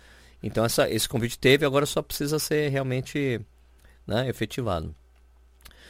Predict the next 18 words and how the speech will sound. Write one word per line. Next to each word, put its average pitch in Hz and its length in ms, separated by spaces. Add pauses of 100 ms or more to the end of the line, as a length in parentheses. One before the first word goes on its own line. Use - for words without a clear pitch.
(500)
Dia, 101 260
do 113 180
dia 147 160
vinte 156 140
e - 60
cinco 180 180
ao 151 40
dia 147 100
primeiro 139 280
de 131 80
abril 131 260
eu 123 40
vou 127 80
viajar 127 300
com 131 160
o - 20
Nishi 120 340
pra, 104 480